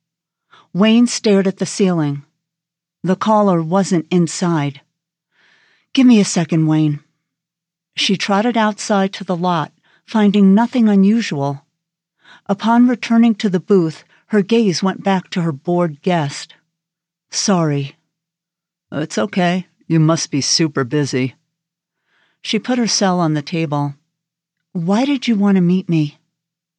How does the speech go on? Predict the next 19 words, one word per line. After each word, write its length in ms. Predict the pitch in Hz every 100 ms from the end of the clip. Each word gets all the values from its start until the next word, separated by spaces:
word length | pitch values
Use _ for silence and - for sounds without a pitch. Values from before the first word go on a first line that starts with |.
| _ _ _ _
"It's 220 | - 151
stupid. 600 | - - 151 131 135 131 - _ _ _ _ _
To 100 | -
get 160 | 147 165
over 260 | 165 160 160
this 300 | 147 - -
paranoia 720 | - 151 156 147 139 147 165 -
I 140 | 160
have." 400 | 160 175 175 - _ _ _ _ _ _ _ _ _ _ _
Wayne 360 | 165 196 214 214
leaned 260 | 202 190
forward 560 | - 190 180 151 143 -
as 160 | - 151
if 160 | 165 -
to 100 | 160
share 320 | - 175 165
a 60 |
secret. 540 | 147 - 180 - 147 - _ _ _ _ _ _ _ _ _ _ _
"Honestly, 680 | - 151 165 156 196 185 202